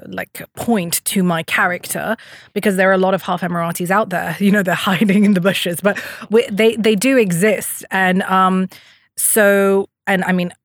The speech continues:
from the Letters Project, you can see a lot of them do exist, and the stories about being half Emirati do resonate with a lot of people. Um, but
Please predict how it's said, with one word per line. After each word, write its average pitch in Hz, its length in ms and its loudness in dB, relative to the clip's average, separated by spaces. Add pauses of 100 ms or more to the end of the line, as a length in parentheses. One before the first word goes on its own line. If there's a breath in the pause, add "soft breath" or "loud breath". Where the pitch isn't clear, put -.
(120)
from 185 200 -4
the 175 80 -2
Letters 214 280 -2
Project, 170 360 -6
you 180 60 -6
can 175 140 -4
see 190 160 -4
a 175 60 -2
lot 202 180 2
of 233 80 -2
them 185 100 -2
do 175 140 -4
exist, 170 320 -6
and 170 240 -6
the 165 160 -2
stories 175 480 -4 (180)
about 185 360 -2 (100)
being 180 160 -4
half 180 180 -6
Emirati 175 400 -4
do 190 140 -4
resonate 196 340 -2
with 170 120 -8
a 175 40 -6
lot 165 140 -8
of - 80 -14
people. - 400 -6 (420 loud breath)
Um, 180 580 0 (960)
but 202 500 -4